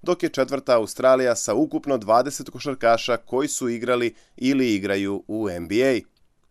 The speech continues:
I bilo je to sve u sportskom pregledu za šesnaesti oktobar dve hiljade sedamnaeste.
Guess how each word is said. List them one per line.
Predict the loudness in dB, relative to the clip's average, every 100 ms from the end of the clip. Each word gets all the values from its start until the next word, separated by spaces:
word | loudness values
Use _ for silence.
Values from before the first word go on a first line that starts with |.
| _ -20 -20 _ _ -6
I | -2
bilo | 2 2
je | 2
to | 0
sve | 0 0
u | 0
sportskom | -2 -4 -4 -4
pregledu | -2 -2 -2 -4
za | -6
šesnaesti | -4 -4 -4 -6 0 -2
oktobar | 0 0 -2 -2
dve | -6
hiljade | -6 -8 -6
sedamnaeste. | -6 2 2 2 -6 -10